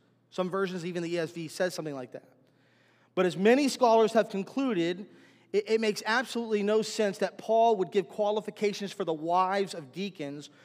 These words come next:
when in the preceding text about elders, he doesn't give qualifications for the wives of elders. He never says, "Hey, the pastor's wife has to be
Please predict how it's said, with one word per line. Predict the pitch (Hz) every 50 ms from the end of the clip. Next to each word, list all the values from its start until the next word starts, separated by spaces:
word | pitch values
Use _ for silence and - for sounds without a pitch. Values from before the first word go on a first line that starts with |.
| - - - -
when | 175 190 190
in | 185
the | -
preceding | - - - 196 - - - 233 247 277 262 269 233 185
text | - - - 240 226 214 - - - 208
about | 170 190 180 180 175 -
elders, | 233 240 254 254 240 175 170 160 170 196 190 - - - - - -
he | - 214
doesn't | 165 220 233 247 202 262 233
give | 220 233 226
qualifications | - 226 233 240 233 220 208 220 - - 220 220 - 220 196
for | - 220
the | 208 214
wives | 185 180 196 196 208 220 233 214
of | 226 208
elders. | 247 269 302 294 208 175 131 - - - - - _ _ _ _ _ _ _ _ _ _ _ _ _ _ _ _ _ _ _ _ _ _ _ _ _ _ _ _ _ _ _ _ _ _
He | - 196 226
never | 269 294 294 -
says, | - 294 285 269 254 190
"Hey, | 240 285 277 262 226 190 180 185
the | 202 196
pastor's | - 202 233 247 269 277 - - 277 247 185
wife | 214 233 240 247 254 214
has | 220 240 254 226 -
to | - 247
be | 196 233 240 240 220